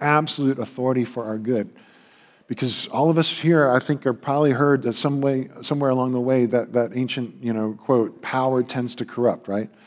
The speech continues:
And absolute power corrupts absolutely, we're told.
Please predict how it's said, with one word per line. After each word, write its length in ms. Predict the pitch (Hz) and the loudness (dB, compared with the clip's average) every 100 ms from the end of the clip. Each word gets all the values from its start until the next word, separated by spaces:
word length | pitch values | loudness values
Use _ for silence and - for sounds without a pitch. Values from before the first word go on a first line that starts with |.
| - - | -20 -6
And 140 | 131 - | -4 0
absolute 640 | 135 151 - 147 135 - | 2 0 2 4 4 4
power 520 | 151 156 123 117 127 - - _ _ _ _ _ | 2 2 4 2 0 -8 -20 _ _ _ _ _
corrupts 480 | - 147 156 156 - | -2 4 4 4 2
absolutely, 800 | 147 143 - 147 151 127 98 87 - | 2 2 2 4 4 2 -4 -8 -6
we're 100 | 120 | -4
told. 320 | - 90 | -2 -6